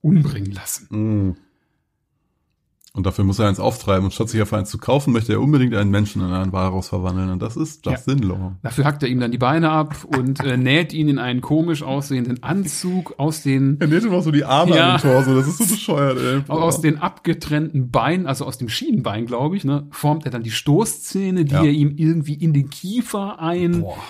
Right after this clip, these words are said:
Speaker 1: fla-, wie auch immer.
Speaker 2: Ja.
Speaker 1: Also wie auch immer Justin Long, also wir wissen, ich weiß gar nicht, wie der Typ heißt, den, wie der Filmname ist. <laughs>
Speaker 2: Äh, Wallace. Wallace.
Speaker 1: Ja, Wallace, genau.
Speaker 2: Ja.
Speaker 1: Äh,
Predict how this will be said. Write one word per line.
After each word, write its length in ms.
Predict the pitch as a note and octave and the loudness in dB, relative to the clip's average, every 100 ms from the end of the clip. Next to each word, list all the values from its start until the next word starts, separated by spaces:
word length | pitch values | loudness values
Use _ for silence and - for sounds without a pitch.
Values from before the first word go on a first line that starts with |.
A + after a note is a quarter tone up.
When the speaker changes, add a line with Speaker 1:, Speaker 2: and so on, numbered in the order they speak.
| - D3 E3 | -14 -12 -10
Speaker 1:
fla-, 460 | - - D3+ C#3+ D#3+ | -4 4 4 4 0
wie 240 | C#3 G#3+ | 0 2
auch 120 | D3+ | 2
immer. 420 | A3+ F3 G#2 G2+ _ | 2 2 0 -4 _
Speaker 2:
Ja. 180 | G2+ F#2+ - - | -4 -4 -4 -2
Speaker 1:
Also 180 | B2+ B2+ | 0 2
wie 100 | D#3+ | 0
auch 100 | D#3 | 0
immer 440 | F3 E3+ D#3 D#3 _ _ - | 2 2 2 -2 _ _ -10
Justin 460 | C3+ D#3 D#3 C#3 | -2 0 0 0
Long, 220 | B2 C3+ D3+ | 2 2 2
also 180 | A2+ B2 | -2 -2
wir 60 | |
wissen, 200 | C3+ C3+ C3 | 0 0 0
ich 100 | C3+ | -2
weiß 140 | B2+ | -2
gar 80 | B2 | -2
nicht, 120 | A#2+ | -2
wie 60 | A#2 | -2
der 100 | A2+ | -2
Typ 200 | B2+ A2+ | -4 0
heißt, 280 | C#3+ D3 C#3 | 0 0 -2
den, 160 | A2 | -4
wie 240 | A#2 A2 G#2+ | -2 0 0
der 160 | G#2+ | 0
Filmname 720 | - D#3 D3+ C3 A2 G#2+ A2 | 2 4 4 2 0 0 0
ist. 240 | A2+ - - | -2 -4 -6
<laughs> 60 | - _ C#3+ D3 D3 - - - | -16 _ -8 -8 -16 -14 -12 -8
Speaker 2:
Äh, 140 | A2+ A#2 | -6 -6
Wallace. 1000 | A2 B2 D3 F3 F3 F3 - - - - - - - _ | -2 2 4 6 4 4 -2 -8 -10 -16 -18 -20 -20 _
Wallace. 400 | G#2+ G2+ F2+ - | 0 0 -2 -6
Speaker 1:
Ja, 80 | - | -2
Wallace, 340 | D3+ C3 - - | 2 2 0 -4
genau. 320 | C3 C3 A#2+ C3+ | 0 0 0 0
Speaker 2:
Ja. 180 | C3 | -2
Speaker 1:
Äh, 40 | B2 | -2